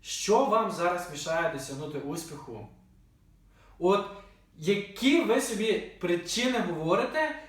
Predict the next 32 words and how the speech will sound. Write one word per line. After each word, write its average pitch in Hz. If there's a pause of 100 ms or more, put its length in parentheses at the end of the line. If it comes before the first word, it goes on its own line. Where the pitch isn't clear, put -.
чому 233
ви 208
не 220
можете 208
вийти 196
на 170
новий 175
рівень 269 (280)
і 226
показати 214
результат 180
у 143
три 220
рази, 233
у 160
п'ять 180
разів 175
скорше? 185 (440)
Що 262
зараз 208
вам 180
мішає? 160
От 147
візьміть 196
собі 262 (280)
і 226
напишіть, 196
візьміть 156
блокнот, 190 (540)
ручку 214 (100)
і 233 (200)
напишіть 202